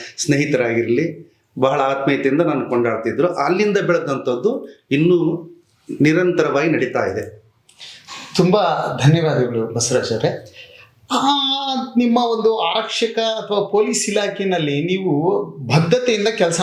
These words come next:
Speaker 2: ಮಾಡಿದ್ದೀವಿ ಅಂತ ನಾನು ಕೇಳಿದ್ದೀನಿ. ಆ ಒಂದು ಯಾವ್ದಾದ್ರೂ ಒಂದು ಚಿಕ್ಕ ಇನ್ಸಿಡೆಂಟ್ ಹೇಳ್ತೀರಾ? ನೀವು ಒಂದು,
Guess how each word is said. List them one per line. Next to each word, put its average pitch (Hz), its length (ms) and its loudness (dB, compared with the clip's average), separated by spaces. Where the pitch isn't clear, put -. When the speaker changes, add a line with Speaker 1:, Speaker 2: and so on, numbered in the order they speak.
Speaker 2:
ಮಾಡಿದ್ದೀವಿ 151 840 -2
ಅಂತ 165 160 2
ನಾನು 156 280 0
ಕೇಳಿದ್ದೀನಿ. - 500 -4
ಆ 220 140 2
ಒಂದು 269 320 0
ಯಾವ್ದಾದ್ರೂ 226 720 0
ಒಂದು 180 280 -2
ಚಿಕ್ಕ - 320 -4
ಇನ್ಸಿಡೆಂಟ್ 202 480 -2
ಹೇಳ್ತೀರಾ? 156 360 0
ನೀವು 151 320 -2
ಒಂದು, 147 520 -2